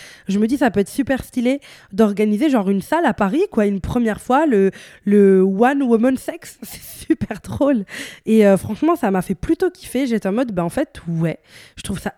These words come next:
hyper drôle, mais j'aimerais bien avoir votre avis. Je sais pas, ça me fait un truc dans mon cœur, genre ça bouffe, tu vois. Et je fais déjà des conférences,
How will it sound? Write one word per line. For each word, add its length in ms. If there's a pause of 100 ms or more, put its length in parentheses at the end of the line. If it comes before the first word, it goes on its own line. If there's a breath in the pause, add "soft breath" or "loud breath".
(100)
hyper 420
drôle, 340 (300 loud breath)
mais 200
j'aimerais 260
bien 180
avoir 200
votre 260
avis. 320
Je 80
sais 100
pas, 140
ça 140
me 40
fait 160
un 100
truc 220
dans 140
mon 140
cœur, 220
genre 200
ça 220
bouffe, 760
tu 120
vois. 180 (460 loud breath)
Et 200
je 120
fais 100
déjà 220
des 100
conférences, 640